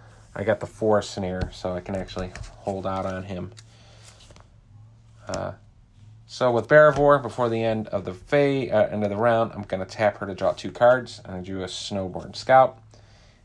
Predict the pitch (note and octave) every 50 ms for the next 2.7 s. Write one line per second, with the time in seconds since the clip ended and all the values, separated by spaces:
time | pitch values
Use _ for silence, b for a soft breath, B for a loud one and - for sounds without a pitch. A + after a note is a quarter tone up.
0 | b - - G2+ G2+ G2 F#2+ F#2+ G2 F#2+ F#2+ F#2+ F#2 F#2 F#2 G2 G2+ G2+ G2+ G2+
1 | G2+ - - - G2 F#2+ F#2+ F#2+ F#2+ F#2+ F#2+ F#2+ F#2+ - - - G2+ G2+ F#2+ F2
2 | F#2+ G2+ A2 A#2+ A#2+ C#3 D3 C#3 - - - - -